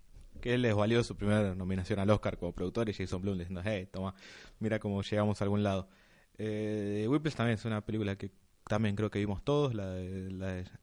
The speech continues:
J K Simmons y Miles Teller, donde él quiere ser un baterista, él es un profesor bastante forro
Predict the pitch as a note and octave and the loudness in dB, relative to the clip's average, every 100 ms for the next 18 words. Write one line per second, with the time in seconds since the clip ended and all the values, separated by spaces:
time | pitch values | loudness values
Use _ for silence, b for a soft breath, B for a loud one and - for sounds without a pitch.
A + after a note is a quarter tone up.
0 | _ - G2+ F#2+ G2 - B2 A2+ G#2+ - | _ -6 -2 -2 -2 0 0 2 0 0
1 | G2 G2 G#2+ A2+ F#3 F3 B B B - | -4 -2 -4 0 0 0 B B B -8
2 | A2 A2 A2 A2+ G#2+ A#2+ A2+ G2+ G2 A2 | -2 0 0 0 0 0 -2 -2 -2 0
3 | B2+ C#3 C3+ B2 A2+ G#2+ G#2+ - - G2+ | 2 0 0 0 0 0 -4 -8 -6 -4
4 | G2+ G2+ G2 A2 D3 C#3 D3 C3 A#2+ D3 | -2 -2 -4 0 0 0 -4 -4 -2 2
5 | B2+ C3+ | 2 0